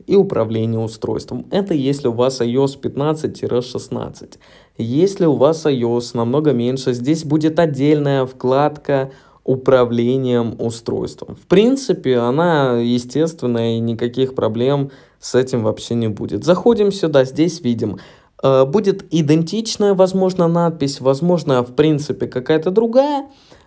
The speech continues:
А что вообще заключается в потоке <laughs> вот этой вот вкладки? China Mobile Communications Corporation. Нажимаем на неё, она будет здесь у вас немножко выше. Мы на неё нажимаем.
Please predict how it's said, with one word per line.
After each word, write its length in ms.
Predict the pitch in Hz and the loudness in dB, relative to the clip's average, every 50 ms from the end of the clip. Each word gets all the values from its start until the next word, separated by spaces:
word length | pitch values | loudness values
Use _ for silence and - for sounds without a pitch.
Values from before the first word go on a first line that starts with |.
| _ _ - | _ _ -2
А 260 | 143 151 151 147 147 | 0 2 4 2 2
что 240 | 151 151 - 220 247 | 0 0 2 2 4
вообще 500 | 240 185 156 160 - - - 180 180 165 | 4 4 2 2 0 -2 2 4 4 4
заключается 1160 | 143 123 123 - - 117 113 - - 147 151 151 147 147 - - 127 123 120 120 117 113 113 113 | 2 0 -4 -4 -6 -6 -6 -2 -2 0 0 -2 -2 -4 -2 0 2 4 4 4 4 4 2 2
в 40 | - | 2
потоке 580 | - 135 135 - 165 165 165 - 135 120 120 127 | 2 2 2 2 0 0 0 2 4 4 4 4
<laughs> 100 | 139 - | 2 0
вот 320 | 151 131 123 135 139 143 | -4 -2 0 0 0 0
этой 240 | 151 143 143 135 120 | 0 0 0 0 0
вот 180 | 117 120 120 - | 0 0 -2 -4
вкладки? 560 | - - - 120 117 110 - - - - - - - - _ _ | -6 -8 -6 -4 -4 -4 -6 -8 -12 -16 -16 -16 -20 -20 _ _
China 300 | - - 208 226 254 233 190 | -2 2 2 4 4 4 2
Mobile 400 | 135 123 120 131 139 147 151 147 | 2 2 2 4 4 4 2 2
Communications 800 | - 127 120 117 117 113 110 113 123 127 127 - 123 120 - - | 0 -2 0 0 -2 -2 -2 0 0 0 0 0 -4 -8 -6 -4
Corporation. 600 | - 117 - - 113 120 - - - - - - | -4 -4 -2 -2 -4 -4 -4 -6 -8 -8 -8 -6
Нажимаем 580 | - 180 208 202 160 135 120 117 113 120 123 | -2 0 0 0 2 2 0 2 0 0 0
на 120 | 135 147 160 | 0 0 0
неё, 200 | 170 180 180 156 | 0 0 0 0
она 220 | 135 127 131 143 | 2 2 0 0
будет 280 | 143 139 135 131 123 123 | 0 0 -2 -2 -4 -6
здесь 360 | 120 117 120 135 139 139 - | -6 -4 -2 -2 -2 -4 -2
у 40 | 107 | 0
вас 240 | 117 123 120 - | 0 0 0 0
немножко 440 | - 117 113 117 120 120 - - 113 | -4 -4 -2 -2 -4 -4 -4 -4 -4
выше. 420 | 107 104 107 104 95 - - - - - - - - _ _ _ _ | -4 -4 -4 -6 -6 -6 -10 -16 -18 -20 -20 -20 -20 _ _ _ _
Мы 580 | - 117 117 120 139 160 190 220 233 226 - - - | -6 -4 -2 0 0 0 2 0 0 -2 -4 -6 -6
на 200 | 120 131 127 123 | -6 -4 -2 -2
неё 340 | 120 117 117 123 135 151 156 | -2 -2 0 0 0 0 0
нажимаем. 560 | 147 139 123 123 120 113 110 104 98 - | 0 0 -2 -2 -2 -4 -4 -6 -8 -12